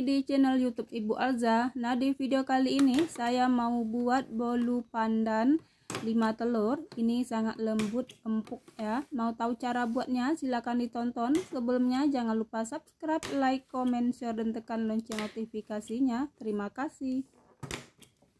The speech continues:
Langkah pertama, kita masukkan telur ayam ke dalam wadah bersih, lalu tambahkan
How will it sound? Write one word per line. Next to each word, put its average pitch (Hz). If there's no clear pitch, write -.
Langkah 294
pertama, 294
kita 302
masukkan 269
telur 262
ayam 262
ke 262
dalam 233
wadah 226
bersih, 226
lalu 247
tambahkan 220